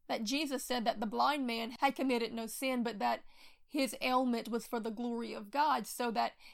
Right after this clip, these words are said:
it could validate the message that Jesus was bringing, so that we understand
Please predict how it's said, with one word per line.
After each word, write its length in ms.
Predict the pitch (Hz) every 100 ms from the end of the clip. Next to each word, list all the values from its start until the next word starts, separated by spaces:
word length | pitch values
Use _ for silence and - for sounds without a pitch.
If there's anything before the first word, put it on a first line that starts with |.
| -
it 180 | 277 247
could 240 | - 220
validate 840 | 208 247 302 262 214 226 214 - - - - - _
the 160 | 220 233
message 800 | 233 254 349 - 247 - - - - -
that 160 | 254 220
Jesus 460 | 220 254 240 226
was 180 | 240 240
bringing, 380 | 233 226 220 220
so 320 | - - 269
that 200 | 254 254 262
we 140 | 254
understand 920 | 254 240 220 - - 285 247 214 226